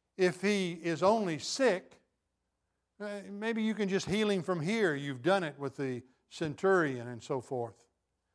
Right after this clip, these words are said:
We've seen you do that. Well, you can do that." Well,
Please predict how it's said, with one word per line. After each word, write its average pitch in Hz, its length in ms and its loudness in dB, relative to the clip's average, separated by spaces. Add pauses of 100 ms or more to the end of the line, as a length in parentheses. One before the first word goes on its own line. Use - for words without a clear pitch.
We've 190 160 4
seen 220 280 2
you 156 100 0
do 185 220 4
that. 156 240 4
Well, 151 120 0 (220)
you 180 240 2
can 185 160 -2
do 214 220 2
that." 117 320 -6 (840)
Well, 202 480 10